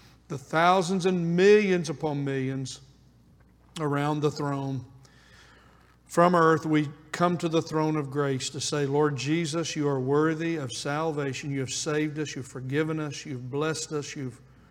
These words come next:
done all for us. And so we are yours. We are your people." We thank you for this time now in worship that we have to hear the word of God. We all need it today. We all need to hear your word.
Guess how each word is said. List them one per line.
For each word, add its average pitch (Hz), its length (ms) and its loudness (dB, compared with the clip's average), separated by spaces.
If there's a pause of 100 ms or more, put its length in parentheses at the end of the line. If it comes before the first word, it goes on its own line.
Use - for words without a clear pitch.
(560)
done 160 260 2
all 170 240 4
for 160 260 0
us. 131 300 -4
And 135 100 -6
so 143 220 -2
we 165 200 4
are 165 80 6
yours. 156 680 2 (800)
We 143 220 -2
are 151 40 4
your 156 200 2
people." 139 500 -8 (1300)
We 143 80 -8
thank 180 300 2
you 175 80 -2
for 170 120 -4
this 185 220 2
time 165 320 0
now 160 240 0
in 156 100 -2
worship 160 440 0
that 156 160 -2
we 147 160 -2
have 165 320 0
to 143 160 -4
hear 165 200 2
the 160 120 0
word 160 200 0
of 139 140 -6
God. 143 400 -4 (1900)
We 156 160 4
all 165 240 6
need 165 240 2
it 143 160 -2
today. 143 580 -4
We 151 140 -2
all 151 220 4
need 170 220 0
to 170 60 0
hear 151 300 0
your 151 300 -2
word. 143 480 -4